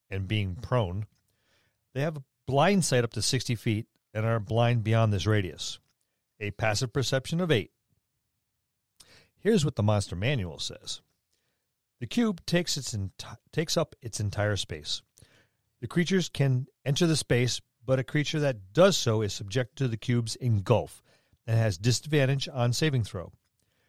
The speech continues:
Creatures inside the cube can be seen, but have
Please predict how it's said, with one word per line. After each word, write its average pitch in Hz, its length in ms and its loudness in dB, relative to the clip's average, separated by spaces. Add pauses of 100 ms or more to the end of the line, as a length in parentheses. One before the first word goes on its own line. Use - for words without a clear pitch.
(280)
Creatures 135 340 4
inside 127 320 4
the 123 60 -6
cube 135 300 2
can 139 140 2
be 139 80 -2
seen, 135 520 0 (300)
but 123 140 0
have 110 320 2